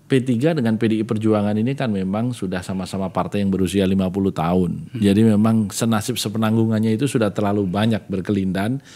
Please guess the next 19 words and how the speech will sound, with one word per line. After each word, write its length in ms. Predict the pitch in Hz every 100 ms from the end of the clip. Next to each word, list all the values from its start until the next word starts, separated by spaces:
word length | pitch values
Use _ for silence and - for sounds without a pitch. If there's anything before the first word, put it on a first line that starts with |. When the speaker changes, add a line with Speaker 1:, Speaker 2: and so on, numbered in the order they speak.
| -
Speaker 1:
dan 220 | - 110
kita 340 | 113 196 180 151
tidak 240 | 143 107
bersinggungan 580 | 95 107 117 107 107 104
konstituen. 600 | 101 98 101 90 92 80 - - - _
Sehingga 500 | - 113 117 170 165 - - -
nggak 180 | - 151
berebut 360 | 160 220 165 131 -
sebenarnya 380 | 131 127 123 123
konstituensinya. 1000 | 120 110 117 113 107 104 98 87 90 - -
Tinggal 880 | - 143 113 92 87 90 104 135 160 - - -
ketika 340 | - 127 131 123
kita 220 | 120 120
berbicara 640 | 110 104 101 98 110 104 104
tentang 440 | 107 101 104 98
dukungan 500 | 101 98 104 101 98
untuk 460 | 107 98 95 92 -
cawapres, 1000 | - 104 92 80 - 82 87 123 - - - - - -
memang 720 | 147 160 110 120 185 226 233